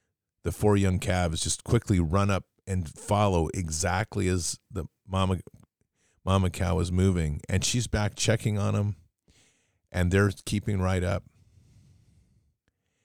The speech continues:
There's just this balance and normalness in the, in the outdoors that humans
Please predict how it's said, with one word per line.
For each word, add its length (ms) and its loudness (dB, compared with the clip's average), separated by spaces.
There's 200 0
just 180 2
this 140 2
balance 540 2
and 140 4
normalness 720 4
in 340 0
the, 140 -2
in 180 2
the 180 0
outdoors 720 -2
that 240 -4
humans 480 2